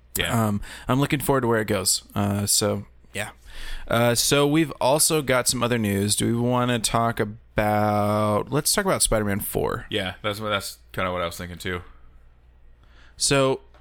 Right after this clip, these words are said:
Speaker 2: uh, Spider-Man number four came out. This is, uh, the Miles Morales Spider-Man. If you haven't listened to previous episodes or are not reading that title,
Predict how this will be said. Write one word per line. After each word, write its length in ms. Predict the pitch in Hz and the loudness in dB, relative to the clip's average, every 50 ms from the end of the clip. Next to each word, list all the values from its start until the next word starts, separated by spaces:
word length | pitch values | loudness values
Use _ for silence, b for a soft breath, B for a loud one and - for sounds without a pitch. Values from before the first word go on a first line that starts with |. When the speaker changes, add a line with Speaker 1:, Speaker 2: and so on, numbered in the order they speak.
| - | -2
Speaker 2:
uh, 380 | - 123 120 117 113 113 113 110 | 0 2 4 4 4 4 4 2
Spider-Man 360 | - - 139 135 135 139 135 | 2 2 2 2 2 0 -2
number 140 | 131 123 117 | -2 -2 -2
four 240 | - - 131 131 127 | 0 0 0 0 0
came 180 | - - 117 | 0 -2 0
out. 140 | 117 113 110 | 0 0 0
This 140 | - 110 107 | -2 0 0
is, 220 | 110 107 104 110 - | 0 -2 -2 -2 0
uh, 240 | - 110 107 104 101 | 0 2 2 2 0
the 140 | 98 104 101 | 0 -2 -2
Miles 280 | 104 104 104 107 107 | 0 0 0 0 -2
Morales 280 | 110 107 104 104 107 107 | -2 -2 -2 0 0 0
Spider-Man. 540 | - - 113 101 104 104 110 110 110 113 113 - - | 0 0 0 0 0 -2 -2 -2 -2 -4 -4 -4 -4
If 240 | 110 107 - - | -4 -4 -2 -4
you 80 | 107 104 | -4 -2
haven't 200 | 107 110 104 107 | -2 -2 -2 -2
listened 220 | 107 107 - - | -2 -2 -2 -4
to 80 | 107 95 | -4 -2
previous 320 | - 107 104 101 104 - | -2 -2 0 -2 -2 -2
episodes 420 | - 107 - - - 110 107 101 104 | -2 -2 0 0 0 0 0 0 0
or 120 | 104 104 104 | 0 0 0
are 80 | 104 | -2
not 220 | 104 101 95 - - | -2 -2 -2 -2 -2
reading 240 | 104 104 110 107 | -4 -4 -2 -2
that 160 | 104 101 - - | -2 -2 -2 -2
title, 400 | - 107 101 101 107 127 - | -2 -2 0 0 0 -2 -4